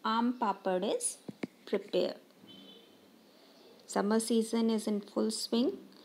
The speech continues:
There are mangoes and mangoes everywhere. हर जगह मैंगोज़ ही दिख रहे हैं। तो how can we make a good use of these mangoes so that we can enjoy them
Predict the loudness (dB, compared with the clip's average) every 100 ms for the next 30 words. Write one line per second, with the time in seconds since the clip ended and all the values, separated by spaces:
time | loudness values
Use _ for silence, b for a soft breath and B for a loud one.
0 | B B -16 0 2 4 4 4 4 4
1 | 6 6 6 2 2 2 0 0 -2 -4
2 | -6 4 4 4 2 2 2 -4 -6 -4
3 | 0 0 2 0 2 2 2 0 2 6
4 | 6 6 0 -2 -8 -8 -6 -10 -14 B
5 | B B B B -2 -2 -2 B B -2
6 | 4 6 6 4 0 2 2 4 4 4
7 | 4 2 0 -2 2 2 0 -10 0 0
8 | 2 2 2 2 -2 -10 -2 0 0 -4
9 | -4 0 2 0 -2 -4 -2 -2 -2 -2
10 | 0 -2 -6 -18 -16 2 4 4 0 0
11 | -2 0 -2 -2 -4 -2 0 0 0 2
12 | 2 0 0 0